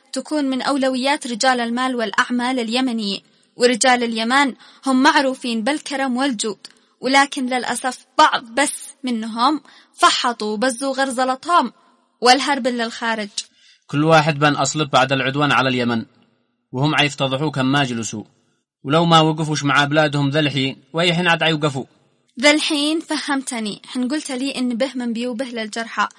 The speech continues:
Speaker 1: وأنا كنت أجلسهم وهم لي مبسر ذليك المساكين،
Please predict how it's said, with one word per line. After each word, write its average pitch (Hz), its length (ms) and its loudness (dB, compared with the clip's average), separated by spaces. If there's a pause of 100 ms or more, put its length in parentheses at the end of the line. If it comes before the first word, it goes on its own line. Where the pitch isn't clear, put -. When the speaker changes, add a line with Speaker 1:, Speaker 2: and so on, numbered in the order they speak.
(220)
Speaker 1:
وأنا 302 340 6
كنت 302 260 -4
أجلسهم 269 680 -4
وهم 277 240 -2
لي 240 120 -2
مبسر 247 300 -6
ذليك 240 460 -4
المساكين، 226 640 -8